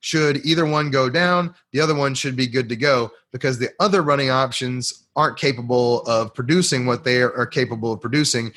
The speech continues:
and they would have to lean on the other one going forward. So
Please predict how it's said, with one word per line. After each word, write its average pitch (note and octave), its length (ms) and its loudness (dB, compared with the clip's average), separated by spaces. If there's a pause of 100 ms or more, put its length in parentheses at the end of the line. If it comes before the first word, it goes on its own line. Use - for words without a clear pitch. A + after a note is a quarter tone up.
(180)
and A#2+ 80 -6
they B2 80 2
would A#2 140 0
have D3+ 240 0
to B2+ 80 -2
lean C3 520 0
on A#2+ 180 0
the A2+ 120 0
other B2+ 160 2
one G2+ 320 -4 (460)
going A#2 260 0
forward. G2+ 400 -2
So G2 320 -6